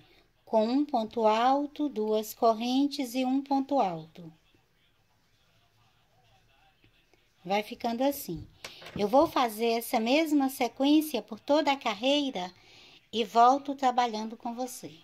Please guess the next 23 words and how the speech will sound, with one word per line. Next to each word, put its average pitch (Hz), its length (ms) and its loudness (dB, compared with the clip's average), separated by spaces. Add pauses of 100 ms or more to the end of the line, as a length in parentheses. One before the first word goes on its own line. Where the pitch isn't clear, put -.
(140)
Finalizado 220 1000 0
aqui 214 560 -2 (240)
o 208 60 -8
último 240 580 0
V, 262 480 2 (880)
eu 214 180 -2
venho 254 360 0
aqui 214 640 -6 (420)
nesse 262 540 2
primeiro 240 560 0
V, 220 520 -2 (1300)
na 208 320 -2
terceira 269 720 2
corrente 226 720 -2
de 208 140 -6
baixo 214 440 0
pra 208 240 -6
cima, 220 760 -6
pego 247 300 4
a 226 80 4
alcinha 202 500 -6
da 226 180 -2
frente 254 800 -2